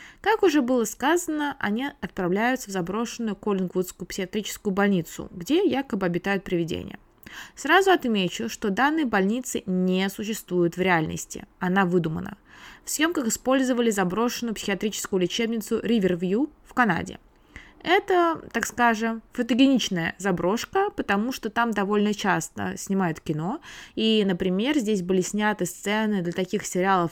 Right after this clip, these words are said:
как "Сверхъестественное" и "Секретные материалы", а также фильмы "Хранители" и "Тело Дженнифер". Итак, съемочная группа отправляется в больницу, где их встречает местный краевед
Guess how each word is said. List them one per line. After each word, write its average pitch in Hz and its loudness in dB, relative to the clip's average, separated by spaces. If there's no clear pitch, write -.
как 165 2
"Сверхъестественное" 247 -2
и - -8
"Секретные 175 -2
материалы", 233 2
а 226 -2
также 226 4
фильмы 190 2
"Хранители" 233 0
и 214 0
"Тело 196 -2
Дженнифер". 185 -4
Итак, - 2
съемочная 311 -2
группа 196 0
отправляется 233 0
в 208 0
больницу, 180 -2
где 208 -2
их 294 2
встречает 226 -2
местный 208 -2
краевед 220 2